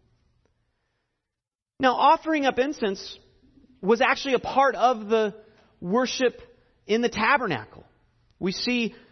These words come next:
incense actually get described in both Exodus and Leviticus. But this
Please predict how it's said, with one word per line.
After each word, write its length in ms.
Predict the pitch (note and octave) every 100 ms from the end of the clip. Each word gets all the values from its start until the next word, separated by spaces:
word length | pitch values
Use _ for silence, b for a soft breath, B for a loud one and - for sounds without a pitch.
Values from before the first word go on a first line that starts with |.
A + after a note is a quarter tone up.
| B B _ -
incense 340 | A#3 B3 B3
actually 360 | A3+ - - A#3+
get 180 | A3 A3+
described 720 | G3 - G3+ A3+ C4 G#3+ F#3
in 60 |
both 200 | F#3+ G3 -
Exodus 520 | F#3+ F#3+ G3 E3+ -
and 100 | D#3+
Leviticus. 500 | C#3+ C#3 B2+ A#2+ A2+ - - - _ _ _ _ _ _ _ _ _ _ _ _ _ _
But 160 | G3+ G3+
this 340 | C4 - -